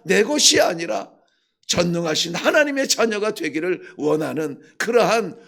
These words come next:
믿음의 전승이 일어난다"는 것이에요. 처음 한국에 와서 목회를 시작하면서 논란, 어, 노-, 뭐, 저희 시대에도 없지는 않았지만은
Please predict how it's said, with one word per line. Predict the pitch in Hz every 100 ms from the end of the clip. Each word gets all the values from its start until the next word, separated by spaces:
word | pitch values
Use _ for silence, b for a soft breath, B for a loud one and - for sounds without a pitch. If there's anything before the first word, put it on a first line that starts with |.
| B
믿음의 | - 247 311 285 269 254
전승이 | - 247 311 - 262 254
일어난다"는 | 160 170 170 151 143 151 196
것이에요. | 214 - - - 69 50 _ _ _ b b b b -
처음 | 202 190 185
한국에 | 170 180 175 175
와서 | 165 156 165 156
목회를 | 147 - 151 151
시작하면서 | 160 151 139 147 143 135 139 135 - b b
논란, | 139 147 165 185 180 170 -
어, | 151 139 135 139 - B B B B
노-, | - - 143 113 -
뭐, | - 69 69 - _ _ _ _ _ _ _ _ _ -
저희 | 147 185 302
시대에도 | - 185 202 185 180
없지는 | 175 226 226 262 262
않았지만은 | 170 180 180 190 170 160 202 -